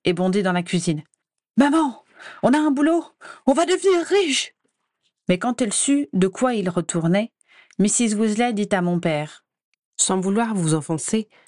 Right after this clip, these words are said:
Speaker 2: monsieur Potter,
Speaker 1: êtes-vous sûr que c'est une bonne idée de leur donner de l'argent pour leurs bêtises ? » J'en suis persuadée.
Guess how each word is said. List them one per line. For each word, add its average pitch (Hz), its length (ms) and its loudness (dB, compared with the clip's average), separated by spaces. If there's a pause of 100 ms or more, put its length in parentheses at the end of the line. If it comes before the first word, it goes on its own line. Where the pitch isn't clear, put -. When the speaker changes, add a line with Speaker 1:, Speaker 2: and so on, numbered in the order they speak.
(140)
Speaker 2:
monsieur 165 260 0
Potter, 180 400 -2 (420)
Speaker 1:
êtes-vous 214 340 0
sûr - 360 -2
que 226 100 0
c'est 185 280 -2
une 185 160 2
bonne 208 200 0
idée 208 460 -2
de 190 140 0
leur 185 240 -2
donner 185 260 0
de 165 80 -2
l'argent 175 440 -2
pour 208 180 -2
leurs 190 160 0
bêtises ? » 240 480 -2 (1040)
J'en 370 160 0
suis 381 200 2
persuadée. 196 720 -2